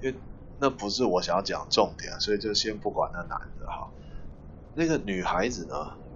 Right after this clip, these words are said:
包得跟粽子一样，包紧紧的，唯独一双美腿婀娜多姿，让人忘了自己的宗教信仰。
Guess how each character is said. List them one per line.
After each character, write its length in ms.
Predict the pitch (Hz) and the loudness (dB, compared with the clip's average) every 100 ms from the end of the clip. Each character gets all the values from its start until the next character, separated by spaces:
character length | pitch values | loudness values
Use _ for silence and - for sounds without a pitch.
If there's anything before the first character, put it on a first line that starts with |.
| - - - - | -14 -14 -14 -2
包 220 | - 135 131 | 8 10 10
得 100 | 107 | 8
跟 220 | 117 123 | 2 2
粽 320 | - 101 85 | 4 4 4
子 260 | - - - | -4 -4 -8
一 100 | - | -8
样， 160 | - - - - - - - | -8 -10 -12 -12 -12 -12 4
包 160 | 98 | 4
紧 240 | 98 107 - | 4 0 -2
紧 160 | - - - | -4 -4 -10
的， 60 | - - - - - | -10 -10 -10 -10 2
唯 260 | 113 135 151 | 8 8 8
独 300 | 127 120 123 | 4 2 2
一 100 | 135 | 0
双 260 | 127 127 | 4 2
美 280 | 120 90 113 | 2 -2 -2
腿 400 | - - - - - - | -4 -6 -8 -12 -12 -2
婀 280 | 117 123 120 | 2 4 4
娜 200 | 90 80 | 2 -2
多 200 | 85 85 | -2 -4
姿， 360 | 87 - 80 - - - - - - | -4 -8 -8 -10 -12 -14 -14 -14 -6
让 180 | - 117 | 2 4
人 220 | 101 98 | 4 4
忘 240 | 110 117 95 | 8 8 6
了 100 | 92 | 0
自 140 | 107 | -2
己 80 | 95 | -4
的 120 | 82 | -4
宗 220 | 82 92 | -2 -2
教 160 | 95 175 | 0 0
信 220 | - 87 | 0 -4
仰。 100 | - | -12